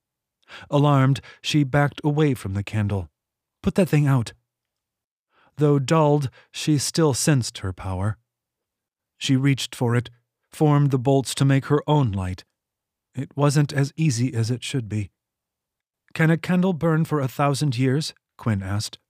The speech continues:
blowing it out. The wick sizzled, and Kyla thought she heard a whispered cry as the last reddish glow faded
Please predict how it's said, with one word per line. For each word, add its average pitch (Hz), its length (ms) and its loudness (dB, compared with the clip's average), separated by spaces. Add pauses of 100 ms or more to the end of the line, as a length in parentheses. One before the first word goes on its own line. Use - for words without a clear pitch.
blowing 117 280 2
it 104 100 0
out. 110 220 -2 (840)
The 151 140 2
wick 143 240 2
sizzled, 127 560 0
and 127 180 0
Kyla 143 320 2
thought 143 280 -2
she 151 160 -2
heard 139 200 -2
a 147 60 -2
whispered 143 540 -4
cry 113 520 -2 (220)
as 143 120 2
the 156 80 0
last 151 400 2
reddish 143 440 2
glow 131 380 -2
faded 120 520 -4